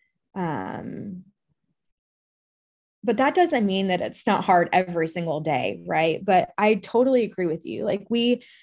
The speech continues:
we have a choice. And while my life, like, I miss her so terribly, I do think that I see, like, she allowed me to see everything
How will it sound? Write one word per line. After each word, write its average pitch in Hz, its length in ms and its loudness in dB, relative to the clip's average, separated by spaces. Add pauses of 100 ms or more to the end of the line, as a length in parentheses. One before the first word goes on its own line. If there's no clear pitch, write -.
(500)
we 254 140 6
have 262 220 4
a 269 60 6
choice. 180 560 2
And 202 480 -2 (800)
while 220 380 6
my 233 180 2
life, 190 500 0
like, 170 320 -4 (1300)
I 202 120 -2
miss 190 280 -4
her 190 340 0
so 180 300 -2
terribly, 220 840 -2
I 202 100 2
do 196 280 0
think 196 420 -4
that 156 400 0 (760)
I 208 240 6
see, 202 640 -2
like, 175 120 0
she 226 540 -2
allowed 180 400 0
me 180 140 -4
to 180 100 -4
see 180 300 -6
everything 175 960 -6